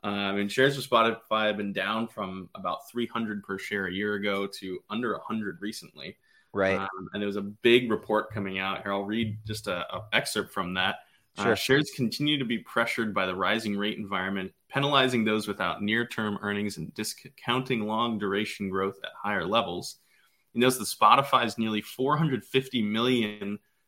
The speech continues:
Speaker 1: global monthly active users. That's a lot. And two hundred million
Speaker 2: Yep.
Speaker 1: paid users <laughs> now have an enterprise value of under thirteen billion. That seems, that
Speaker 2: Seems,
Speaker 1: seems
Speaker 2: seems
Speaker 1: pretty
Speaker 2: low.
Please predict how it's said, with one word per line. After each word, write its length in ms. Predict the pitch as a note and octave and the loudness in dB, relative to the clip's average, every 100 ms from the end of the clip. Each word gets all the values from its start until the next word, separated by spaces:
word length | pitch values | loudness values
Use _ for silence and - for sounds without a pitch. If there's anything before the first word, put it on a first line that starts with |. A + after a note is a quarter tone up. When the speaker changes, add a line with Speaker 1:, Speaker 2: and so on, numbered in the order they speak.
| _ | _
Speaker 1:
global 580 | A2+ A2+ A2+ G#2+ G#2+ G#2 | 0 2 4 4 4 4
monthly 500 | G#2 G#2+ - G#2+ G#2 | 4 2 0 -2 2
active 340 | F#2+ - G#2 | 0 0 -2
users. 340 | G#2+ G2 - - | -2 -2 -6 -12
That's 160 | - | -8
a 40 | F2+ | -4
lot. 420 | F#2+ A#2 F#2+ - - _ _ _ | 6 8 8 4 -6 _ _ _
And 160 | G#2 G2+ | -2 -2
two 240 | - F3 | 2 2
hundred 400 | E3+ D#3+ B2 B2+ | 4 4 4 4
million 340 | A2 A2+ A2 G#2+ | 2 0 0 -2
Speaker 2:
Yep. 80 | G#2 | 2
Speaker 1:
paid 220 | A#2 A#2+ | 2 4
users 600 | G#2+ G2+ G2 F#2+ G2+ - | 0 0 -2 -2 -2 -4
<laughs> 40 | A#2+ | -2
now 80 | - | 4
have 240 | C#3+ C3 | 6 6
an 80 | A#2 | 4
enterprise 480 | A#2 B2+ B2 A#2 G2+ | 4 2 4 2 4
value 320 | G#2+ G#2+ G#2 | 2 2 0
of 80 | - | -2
under 280 | G#2 B2 A2 | -2 0 -2
thirteen 600 | - A2+ - - G#2 G2 | -2 -6 -6 -4 -2 -2
billion. 340 | F2+ E2 D#2+ - | -2 -6 -8 -10
That 200 | - - | -10 -4
seems, 480 | A#2 G#2 G2 - - _ _ _ _ _ _ _ _ | 0 2 0 -4 -10 _ _ _ _ _ _ _ _
that 140 | - A#2+ | -2 2
Speaker 2:
Seems, 440 | C#3+ D3 G#2+ F2+ | 4 6 4 2
Speaker 1:
seems 300 | - D3+ C3 | -2 -2 -2
Speaker 2:
seems 280 | A2 G2 G2+ | -4 -6 0
Speaker 1:
pretty 180 | B2+ A#2+ | 4 8
Speaker 2:
low. 180 | G2 | 8